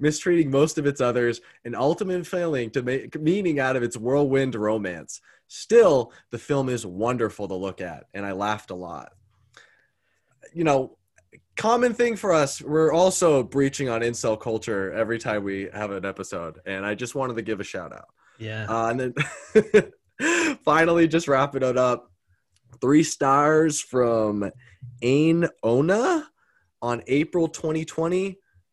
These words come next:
Speaker 1: "Watching this in quarantine, I think this movie predicted Corona." And I also think that, but that's something we can get, uh, a little
Speaker 2: Yeah, that
Speaker 1: deeper
Speaker 2: was
Speaker 1: in.
Speaker 2: one of my, uh, takes from the movie, that,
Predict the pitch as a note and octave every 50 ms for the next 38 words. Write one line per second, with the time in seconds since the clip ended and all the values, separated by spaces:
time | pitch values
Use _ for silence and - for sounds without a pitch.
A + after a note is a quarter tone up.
0 | _ - A2+ C#3 D#3 G3+ G3+ - A#3 A3 G#3+ G#3 G#3 - G3 F#3+ D#3 - - F#3+
1 | F#3+ G3 F#3+ - - G3+ F#3 F3+ F#3 F3+ F3+ F3 - _ _ _ _ _ _ -
2 | A#2 B2+ C3+ - - F3 F3+ F3+ F3+ - E3 D#3 - C#3 C#3+ D3 D3+ C#3+ D3 C3+
3 | - - - C3 A#2 B2+ B2+ B2+ B2+ B2+ A#2+ - A2+ F#2+ - - - - G#2+ G#2+
4 | G#2+ G#2+ G2+ F#2+ F2 D2 G#1 - - _ _ _ _ _ _ _ _ _ _ _
5 | _ _ _ - A2+ A2+ A#2 B2+ C#3+ F3 - - C3 C3 C#3 - - - A2 G2
6 | - - F#2+ F2+ - _ - F2+ D#2+ C2+ A1+ - - G#2+ F2+ - - C3+ C#3 C3+
7 | - - - - - - - - _ _ _ _ _ - - - E3 D3 C3+ C#3+
8 | B2+ A#2+ A#2 A2+ - A2+ G2 G#2 G#2 G2+ - - - G2 F#2+ F#2 E2+ D2+ F2+ A2+
9 | A#2+ C3+ C#3+ C3 A#2+ B2+ C3+ D3+ D#3 D3 - - F2+ F2+ B2 B2 B2+ B2+ A#2+ A2+
10 | G2+ F#2 F#2+ G#2+ G#2+ G#2+ G#2+ G#2 G#2 G2+ G2 G2 G2 F#2 - - - - - -
11 | A#2+ A2+ A2 - - A#2 G#2 G2 F2+ F#2 G#2 A#2 A2 F#2+ E2+ F2 E2 - F#2+ F#2
12 | F#2